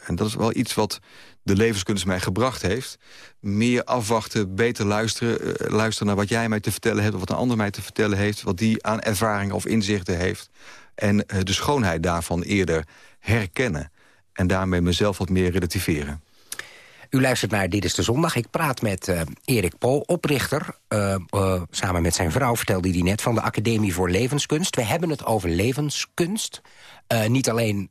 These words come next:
Speaker 2: proberen alles uit het leven te halen, maar daar ook op reflecteren en daar, eh, eh, actief, eh, mee, eh, mee in de weer gaan. Ehm,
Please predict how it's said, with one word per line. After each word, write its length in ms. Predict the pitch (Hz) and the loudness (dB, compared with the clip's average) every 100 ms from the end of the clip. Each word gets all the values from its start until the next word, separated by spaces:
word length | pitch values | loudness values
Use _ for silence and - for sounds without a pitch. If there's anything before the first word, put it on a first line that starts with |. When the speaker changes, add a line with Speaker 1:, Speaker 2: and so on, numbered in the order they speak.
| _ | _
Speaker 2:
proberen 420 | - 117 123 113 104 | -2 2 2 2 0
alles 220 | 113 107 | 0 2
uit 120 | 95 | 0
het 80 | 95 | 2
leven 280 | 98 92 98 | 2 0 -2
te 60 | |
halen, 280 | 113 127 98 | -2 0 0
maar 120 | 104 | 0
daar 100 | 104 | 2
ook 160 | 113 - | 0 0
op 100 | 95 | -2
reflecteren 680 | 98 - 87 - 117 151 127 | -2 -2 -4 0 0 2 0
en 120 | 101 | 0
daar, 240 | 87 82 - | 0 -2 -4
eh, 220 | 98 87 - | -4 -4 -4
eh, 200 | 104 90 80 - _ | 0 0 0 -8 _
actief, 600 | - - 190 143 - - _ - _ _ - _ | -8 0 2 2 -2 -12 _ -20 _ _ -20 _
eh, 200 | 110 90 | -2 0
mee, 500 | 73 98 92 87 85 | 0 2 4 4 2
eh, 240 | 78 73 71 | 0 -4 0
mee 200 | 98 92 | 2 4
in 140 | 101 | 4
de 100 | 80 | 4
weer 220 | 80 160 | 4 2
gaan. 280 | - 139 160 170 - - - - - | 2 0 -2 -4 -12 -18 -20 -20 -6
Ehm, 320 | - 123 120 | 0 2 4